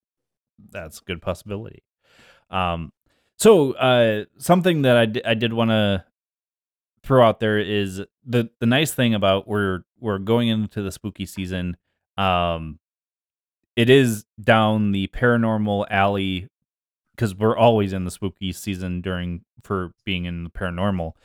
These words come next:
Um, but all of our episodes for Halloween, um, leading up to Halloween, all that great stuff are now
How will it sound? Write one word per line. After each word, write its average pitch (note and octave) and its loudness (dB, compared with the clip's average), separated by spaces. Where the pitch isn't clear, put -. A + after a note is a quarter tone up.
Um, F#2+ -2
but G#2 2
all C#3+ 6
of D#3 -2
our B2+ 2
episodes G#2 -4
for G#2 0
Halloween, B2 2
um, F#2 -6
leading B2 2
up A#2 -2
to G2+ -14
Halloween, G2+ 0
all A#2+ 2
that A2 2
great G2+ -4
stuff G2 -4
are F#2 -4
now G#2 0